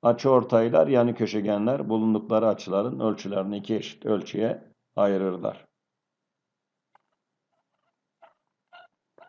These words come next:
Altıncı özelliğimiz, karenin iç açıları toplamı üç yüz altmış derece,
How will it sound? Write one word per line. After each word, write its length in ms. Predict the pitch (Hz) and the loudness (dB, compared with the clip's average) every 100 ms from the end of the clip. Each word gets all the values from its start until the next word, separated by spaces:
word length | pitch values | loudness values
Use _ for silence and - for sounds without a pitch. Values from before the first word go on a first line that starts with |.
| _ _ _ _ _ _ | _ _ _ _ _ _
Altıncı 460 | 113 123 131 143 160 | 2 2 2 0 6
özelliğimiz, 720 | 147 107 113 107 113 151 151 | 6 6 2 2 0 -2 -2
karenin 340 | 127 127 127 | 0 2 0
iç 180 | 139 127 | -2 0
açıları 420 | 131 120 110 113 | 0 2 0 0
toplamı 440 | - 117 - 113 110 | 0 -4 2 2 2
üç 140 | 107 | -2
yüz 100 | 110 | 0
altmış 420 | 107 107 131 123 | 2 0 -4 -4
derece, 560 | 110 107 101 139 139 - | -2 0 0 -2 -2 -8